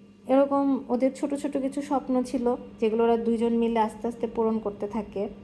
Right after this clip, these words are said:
সংসার গুছাতে থাকে। খুব আনন্দে আর হাসি খুশিভাবে ওদের সংসার কাটছিল। একদিন ছেলেটার একটা কাজে শহরে যেতে হয়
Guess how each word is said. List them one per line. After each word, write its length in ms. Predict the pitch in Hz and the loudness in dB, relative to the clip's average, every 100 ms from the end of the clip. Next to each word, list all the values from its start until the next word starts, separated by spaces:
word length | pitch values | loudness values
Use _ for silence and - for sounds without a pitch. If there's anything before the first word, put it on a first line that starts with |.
| - - - - - - - | -20 -20 -18 -18 -18 -18 0
সংসার 400 | 247 220 - 233 | 2 2 2 2
গুছাতে 420 | 214 220 254 240 | 2 -2 -2 -2
থাকে। 420 | 240 208 - 220 - - - - | -2 -4 -2 -2 -2 -10 -18 -4
খুব 140 | 285 269 | 0 2
আনন্দে 840 | 226 233 247 247 240 233 226 226 - - - - | 4 2 4 2 4 4 4 0 -6 -16 -18 -6
আর 200 | 214 214 | 0 0
হাসি 320 | 220 262 269 | 2 -2 -2
খুশিভাবে 640 | 277 262 269 254 262 226 220 | -2 -4 -2 0 2 4 2
ওদের 340 | 208 202 196 - - | 4 2 0 -4 -4
সংসার 340 | 240 226 240 208 | 0 2 2 0
কাটছিল। 520 | 185 180 - 180 196 - - - - - - - - - - - - | 0 -4 -4 -2 -2 -6 -12 -18 -18 -18 -18 -20 -20 -18 -18 -18 -2
একদিন 340 | 247 247 285 | 0 0 -2
ছেলেটার 560 | 294 285 277 277 262 294 - - - - - - - | 2 2 2 2 2 2 0 -14 -18 -20 -18 -20 -6
একটা 220 | 226 226 | -2 0
কাজে 340 | 247 226 233 - | 2 2 2 0
শহরে 340 | 262 247 214 | 0 2 2
যেতে 220 | 190 170 | 0 -2
হয় 220 | 185 185 | -2 -4